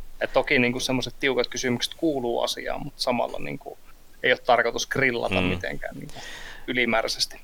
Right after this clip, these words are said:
Speaker 2: Se ehkä grillaus sopii siihen tilanteeseen, me oltais ensin jossain niinku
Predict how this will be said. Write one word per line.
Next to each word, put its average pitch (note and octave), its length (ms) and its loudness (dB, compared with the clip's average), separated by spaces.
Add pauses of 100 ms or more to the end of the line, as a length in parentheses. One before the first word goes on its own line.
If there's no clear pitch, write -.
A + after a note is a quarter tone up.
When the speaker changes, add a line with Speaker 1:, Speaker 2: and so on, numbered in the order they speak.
Speaker 2:
Se - 160 6
ehkä B2 160 8
grillaus A#2 400 8
sopii G2 180 4
siihen G2+ 240 6
tilanteeseen, F#2+ 400 6
me F#2 60 6
oltais F#2 180 4
ensin F#2+ 240 4
jossain F2 240 4
niinku F2+ 240 0